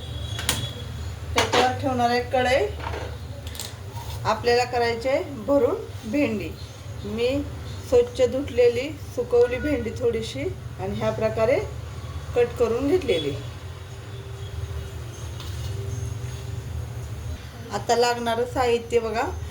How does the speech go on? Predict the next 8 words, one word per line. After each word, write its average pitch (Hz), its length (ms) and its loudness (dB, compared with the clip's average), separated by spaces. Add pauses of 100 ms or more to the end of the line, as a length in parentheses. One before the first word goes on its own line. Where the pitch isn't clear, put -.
(280)
मी 214 120 -2
इथं 233 260 4
घेतलेलं 233 420 4
आहे 285 400 0 (400)
शेंगाचं 226 480 4
कूट, 247 300 4 (240)
कोथिंबीर, 226 680 4 (100)
मीठ, 226 440 -2